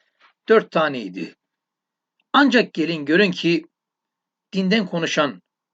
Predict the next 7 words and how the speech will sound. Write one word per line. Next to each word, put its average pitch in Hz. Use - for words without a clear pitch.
bazı 190
alimler 143
Allah'ın 233
"Ne 247
varsa 220
yiyin." 196
demesini, 185